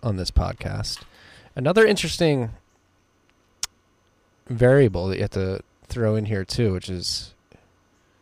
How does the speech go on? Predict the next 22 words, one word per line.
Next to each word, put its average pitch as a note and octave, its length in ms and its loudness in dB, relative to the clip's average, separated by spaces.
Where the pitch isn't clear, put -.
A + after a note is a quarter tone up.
God, G2+ 320 -6
I'm - 100 -20
saying G2 280 -6
interesting F#2 420 -10
so - 180 -10
many F#2+ 200 -10
goddamn - 400 -10
times. - 320 -12
Fifteen. F#2+ 460 -6
Uh, F#2+ 400 -2
that G#2+ 180 0
you C#3+ 60 -8
should - 200 -6
pay C#3 120 2
attention B2+ 340 -2
to. G#2 140 -6
So G#2+ 300 -2
even E3 220 -4
if F3 160 -8
you - 100 -6
are A2 300 0
getting G2+ 480 -6